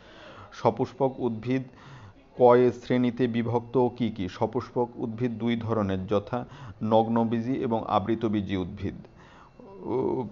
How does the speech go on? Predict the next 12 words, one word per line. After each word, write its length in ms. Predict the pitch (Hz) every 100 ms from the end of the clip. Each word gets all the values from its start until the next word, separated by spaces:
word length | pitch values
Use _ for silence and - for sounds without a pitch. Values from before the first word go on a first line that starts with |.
| -
পরভোজী 520 | 120 123 117 127 135
উদ্ভিদ 380 | - 117 107 123
কাকে 280 | - 113 120
বলে? 260 | 113 104 92
যেসব 380 | 90 104 123 110
উদ্ভিদ 400 | - 110 104 127 -
খাদ্যের 540 | - 110 107 107 120 110
জন্য 320 | 113 107 98
অন্যের 440 | - 107 110 113
উপর 180 | 110 120
নির্ভরশীল 640 | 113 110 107 123 117 139
তাকে 260 | 117 113 127